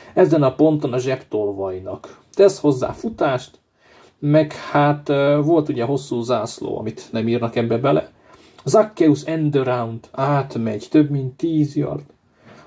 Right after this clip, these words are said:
Utána taunting. Hiba volt állítani, hogy mindenki bekaphatja. Hát akkor vissza az egész.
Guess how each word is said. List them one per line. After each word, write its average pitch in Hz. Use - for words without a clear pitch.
Utána 311
taunting. 110
Hiba 139
volt 131
állítani, 131
hogy 127
mindenki 135
bekaphatja. 147
Hát 151
akkor 147
vissza 117
az 98
egész. -